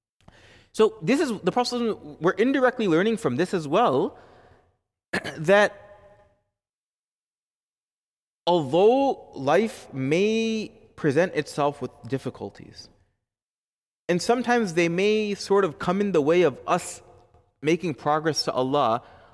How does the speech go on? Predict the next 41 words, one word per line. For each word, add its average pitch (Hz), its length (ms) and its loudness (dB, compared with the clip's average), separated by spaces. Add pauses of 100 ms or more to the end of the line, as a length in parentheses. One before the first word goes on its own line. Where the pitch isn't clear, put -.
(140)
ultimately 160 640 0
the 131 80 0
Prophet 175 200 -6
sallallahu 160 140 -4
alaihi - 0 -
wasallam - 20 -6
is 131 80 -12
teaching 139 360 -6
us 113 300 -8 (320)
that - 180 -4
those 262 260 2
are 220 120 4
there. 123 480 0 (200)
They're 139 140 2
going 247 200 2
to 202 100 -2
come 156 220 -4
and 120 180 -4
go. 120 380 2 (220)
But 135 200 0
ultimately, 151 720 0
regardless 175 800 0
of 151 180 -4
my 160 200 0
situation 165 580 -4
or 127 100 -2
my 135 180 0
circumstance, 139 760 -4 (240)
ultimately 160 600 0
my 127 260 0
goal 127 420 0
is 123 200 -6
to - 100 -8
attain 123 300 -8
the 107 80 -6
pleasure 107 300 -6
of 95 100 -10
Allah 104 200 -10
subhanahu - 460 -20
wa - 100 -20
ta'ala. - 260 -20